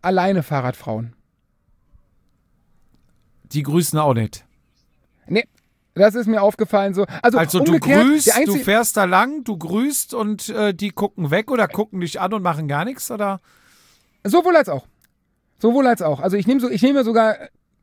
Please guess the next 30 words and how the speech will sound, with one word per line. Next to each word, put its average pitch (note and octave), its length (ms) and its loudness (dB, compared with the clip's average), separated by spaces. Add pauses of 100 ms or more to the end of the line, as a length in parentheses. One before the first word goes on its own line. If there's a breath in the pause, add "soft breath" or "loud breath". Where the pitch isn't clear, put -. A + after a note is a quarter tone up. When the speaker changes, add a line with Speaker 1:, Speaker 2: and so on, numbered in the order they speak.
(100)
Speaker 1:
in, G3+ 140 0 (100)
also A3 180 4 (380 soft breath)
es - 120 -8
gibt - 160 -2
ja G3 100 4
zwei A3+ 300 4
Arten G#3 220 -4
von F3+ 140 -4
Grüßen, A#3+ 340 0
den, F#3+ 320 2
sag D#3+ 120 -2
mal, E3 100 2
den D3 120 -2
lockeren, F#3 480 0
ne, G3 160 -4
in F3+ 80 -12
den D#3+ 140 -4
Hoodies, G#3 400 2 (360)
f-, - 180 -20
so D3 220 0
Hand A3 320 0
hochdrehen, A3+ 640 2 (800)
dass E3+ 120 2
Speaker 2:
Finger F3+ 160 0
Speaker 1:
man F#3+ 80 4
Finger B3 180 2
Speaker 2:
hoch? A3+ 60 0
Speaker 1:
sieht, G#3 160 -4
zunicken. D4+ 520 0 (680 soft breath)
Und, B3 300 2